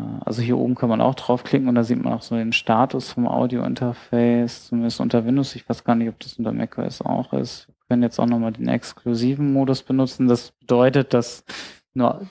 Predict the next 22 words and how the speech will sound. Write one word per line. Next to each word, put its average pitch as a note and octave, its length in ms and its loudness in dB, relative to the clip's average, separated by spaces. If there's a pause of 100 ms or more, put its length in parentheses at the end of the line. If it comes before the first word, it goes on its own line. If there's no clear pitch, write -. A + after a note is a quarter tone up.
nur A#2 440 -2
Reaper B2+ 460 2
quasi A#2+ 360 0
das A#2+ 200 0
Audio-Interface B2+ 840 -4
benutzen C3 640 -4
darf B2+ 600 2 (1040)
und A#2+ 140 2
alle B2 160 2
anderen A#2+ 240 2
Programme A2+ 720 -4 (520)
rausgeschmissen - 840 -2
werden. B2+ 560 0 (840)
Müsste A#2+ 300 -6
ich A#2 60 -4
jetzt - 240 -8
tatsächlich A#2 360 2
noch A#2 140 -2
ein A#2 120 0
Audio-Interface A2+ 840 -2
gerade A2+ 380 0
holen. C3+ 720 0